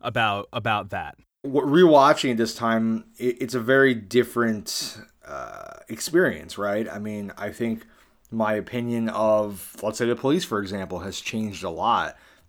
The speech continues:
Speaker 2: Um, my opinion of Batman has changed a lot. You know, I think Joker is still a villain. I would never call him a hero. You know, he's, he's
Speaker 1: Nor would
Speaker 2: vicious
Speaker 1: I.
Speaker 2: and
Speaker 1: No. <laughs>
Speaker 2: brutal, you know, but he is pointing out the flaws in, in humanity, and he's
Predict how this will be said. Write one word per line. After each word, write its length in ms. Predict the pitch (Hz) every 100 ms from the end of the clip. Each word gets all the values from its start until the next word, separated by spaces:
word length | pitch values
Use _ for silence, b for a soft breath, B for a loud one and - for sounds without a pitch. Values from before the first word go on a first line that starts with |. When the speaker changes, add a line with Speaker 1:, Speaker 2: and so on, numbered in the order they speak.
| -
Speaker 2:
Um, 240 | 101 104
my 140 | 101 117
opinion 360 | 113 151 156
of 140 | 147 104
Batman 520 | - 208 156 117 104
has 260 | 98 98 -
changed 420 | 110 95 90 -
a 60 |
lot. 480 | 82 78 65 58 - b b b b
You 100 | -
know, 220 | 110 110 113
I 220 | 117 123
think 400 | 120 139 127 110 -
Joker 440 | 113 139 143 131
is 220 | 117 127
still 260 | - 151 123
a 60 | 101
villain. 360 | 113 131 113
I 80 | 107
would 140 | 107 110
never 220 | 113 98
call 280 | - 113 110
him 320 | 110 104 90 -
a 60 |
hero. 600 | 90 110 131 98 73 90 - b b b _
You 120 | 104
know, 80 | 95
he's, 400 | 92 107 - -
he's 440 | 95 98 82 -
Speaker 1:
Nor 300 | 127 131 196
would 180 | 220 233
Speaker 2:
vicious 220 | 139 -
Speaker 1:
I. 40 | 127
Speaker 2:
and 120 | 117
Speaker 1:
No. 160 | 117
<laughs> 0 |
Speaker 2:
brutal, 500 | 147 127 131 208 - 139 B _
you 80 | 113
know, 320 | 113 110 104
but 340 | - 127 120 - _ _
he 360 | - - 147 160
is 120 | 160
pointing 460 | - - 156 151 143
out 220 | 139 -
the 80 | 113
flaws 640 | - 127 123 123 113 107
in, 480 | 113 117 117 117 113
in 160 | 117 120
humanity, 720 | 107 113 101 123 104 85 85
and 240 | - 98 98
he's 300 | 113 110